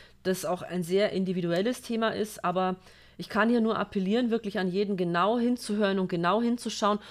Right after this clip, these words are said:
ohne sich jetzt direkt verrückt zu machen. Das möchte ich ja mit dieser Folge auch nicht sagen, dass man sich jetzt gleich verrückt machen soll wegen jeder Kleinigkeit. Aber einfach genau hinschauen sollte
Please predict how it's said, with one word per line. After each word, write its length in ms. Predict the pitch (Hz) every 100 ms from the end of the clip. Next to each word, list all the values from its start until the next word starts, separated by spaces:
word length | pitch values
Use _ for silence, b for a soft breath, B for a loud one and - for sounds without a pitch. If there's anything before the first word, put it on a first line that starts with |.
| B
ohne 280 | - 294 302
sich 160 | 247
jetzt 200 | 247 233
direkt 220 | 240 214 -
verrückt 300 | 214 285 -
zu 100 | 180
machen. 260 | 151 151 156
Das 120 | 202
möchte 220 | 226 233
ich 80 | 220
ja 60 |
mit 180 | 214 208
dieser 200 | 220 214
Folge 340 | 202 208 196 180
auch 100 | 214
nicht 160 | 247
sagen, 180 | - 175
dass 120 | 175
man 80 | 185
sich 140 | 185
jetzt 160 | 190 -
gleich 160 | 180 196
verrückt 340 | 196 185 -
machen 220 | 202 196
soll 180 | 165 170
wegen 420 | 160 160 151 151 151
jeder 220 | 165 156
Kleinigkeit. 640 | 180 151 143 - - - B B B B B
Aber 220 | 180 185
einfach 360 | 190 226 226 -
genau 300 | 202 190 196
hinschauen 540 | 226 294 269 180 170
sollte 540 | 165 156 156 180 214